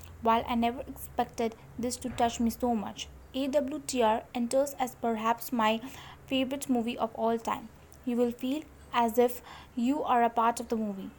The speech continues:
and you will be able to relate to them and you will be love it. A Walk to Remember succeeds in developing a great experience. Available on D V D now, you will wishing the release has deleted scenes.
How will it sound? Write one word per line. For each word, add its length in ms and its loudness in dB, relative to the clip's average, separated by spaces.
and 160 2
you 60 -4
will 100 -4
be 240 -4
able 180 2
to 140 -4
relate 260 2
to 80 -6
them 300 -2
and 100 -2
you 80 0
will 60 -2
be 180 -2
love 240 4
it. 160 -16
A 60 4
Walk 340 4
to 80 -6
Remember 540 2
succeeds 560 -4
in 140 0
developing 640 4
a 80 4
great 340 0
experience. 580 -4
Available 480 4
on 160 2
D 120 -2
V 100 -2
D 160 2
now, 360 4
you 80 -2
will 120 2
wishing 340 -2
the 140 2
release 340 -2
has 200 -2
deleted 380 -4
scenes. 300 -6